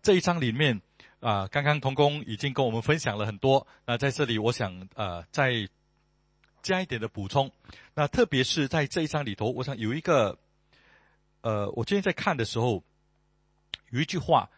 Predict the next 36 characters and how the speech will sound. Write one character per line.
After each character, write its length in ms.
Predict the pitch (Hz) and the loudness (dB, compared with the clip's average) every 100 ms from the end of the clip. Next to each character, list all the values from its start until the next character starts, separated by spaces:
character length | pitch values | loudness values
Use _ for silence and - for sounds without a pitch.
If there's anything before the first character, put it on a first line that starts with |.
| _ | _
是 320 | - 180 135 - _ | -4 0 0 -2 _
平 260 | - 156 196 | -8 -6 -6
时 260 | - 123 | -4 -4
我 160 | 127 107 | -2 -4
们 360 | 101 104 131 - _ _ _ - | -6 -8 -12 -18 _ _ _ -10
大 180 | 185 | -6
概 220 | 156 156 127 | 0 0 0
很 180 | 123 156 | -2 -6
少 180 | - 92 | -4 -4
人 160 | 101 | -4
去 140 | - 123 | -6 -8
注 260 | - 127 | -6 -4
意 100 | 110 | -4
的。 160 | 98 87 _ _ - _ _ | -6 -10 _ _ -20 _ _
那 140 | 143 135 | -2 0
今 140 | 240 | 0
天 80 | 240 | 0
当 160 | 214 | 2
我 80 | 165 | 2
在 120 | 135 - | 2 2
读 180 | 120 | 0
的 120 | 143 117 | 0 2
时 120 | - | 2
候， 240 | 117 104 - - _ | 4 2 -2 -18 _
我 120 | 110 | 0
就 160 | 113 175 | 4 6
在， 240 | 160 139 117 _ _ - | 6 6 2 _ _ 0
特 100 | 165 | 2
别 140 | 127 | 4
在 160 | 123 131 | 4 2
思 240 | - 147 | 2 -4
想， 200 | 135 92 - _ _ _ - | -2 -4 -6 _ _ _ 0
在 200 | 165 135 | 2 2
第 220 | - 165 | 0 -6
七 240 | - 160 | -4 -6
节， 260 | 143 104 | -4 -4